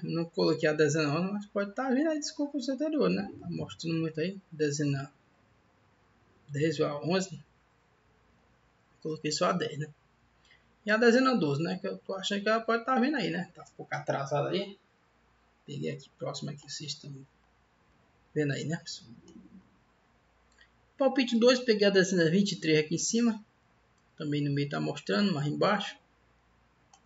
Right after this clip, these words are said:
também tá mostrando. Mas embaixo também mostra, né? Dezena trinta e quatro peguei também aqui. Que também tá próximo do zero, então tá vindo aí, né? Tá mostrando. Dezena trinta e sete.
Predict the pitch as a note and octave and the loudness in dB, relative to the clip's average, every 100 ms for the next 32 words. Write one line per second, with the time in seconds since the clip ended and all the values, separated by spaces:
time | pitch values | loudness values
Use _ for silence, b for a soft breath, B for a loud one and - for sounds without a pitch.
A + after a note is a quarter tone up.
0 | _ - D#3 D#3 D3 D3 C#3+ D3 F3+ G3 | _ -18 -12 -10 -8 -6 -8 -6 -2 2
1 | G#3 G#3 - _ _ _ _ - D#3 D3+ | 2 -2 -12 _ _ _ _ -14 -8 -4
2 | D3 C#3+ - - D#3+ D3 D3 C#3+ - D#3 | -2 -4 -6 -12 -6 -4 -2 -4 -6 -6
3 | C#3+ C#3+ C#3+ - _ _ _ _ _ _ | -4 -4 -6 -12 _ _ _ _ _ _
4 | _ _ B B B _ F#3 F#3+ F#3+ F#3 | _ _ B B B _ -2 4 4 6
5 | F3 C#3+ D#3+ C#3+ D#3 D3+ C#3+ C#3+ C#3+ C#3+ | 2 4 2 2 0 0 0 -2 -2 -2
6 | C#3 G#3 A3+ - _ _ _ _ _ _ | -2 -2 -2 -4 _ _ _ _ _ _
7 | _ _ _ _ _ _ _ - - C#3+ | _ _ _ _ _ _ _ -20 -18 -12
8 | D3 B2+ - - C#3 - D3 B2+ D#3 F3 | -10 -10 -14 -6 -6 -4 -10 -2 2 2
9 | D#3+ D#3 - F#3 G3 C#4 G#3 E3 F3 _ | -2 -10 -4 0 0 0 0 -2 -6 _
10 | _ _ _ - D#3 D3 - - C#3 - | _ _ _ -18 -16 -14 -16 -14 -16 -20
11 | _ _ _ _ _ _ _ _ _ _ | _ _ _ _ _ _ _ _ _ _
12 | _ _ _ _ E3+ D#3+ D3+ D#3 D#3+ D3 | _ _ _ _ 2 4 4 4 0 0
13 | - G3+ A#3 - - | 4 6 6 2 -6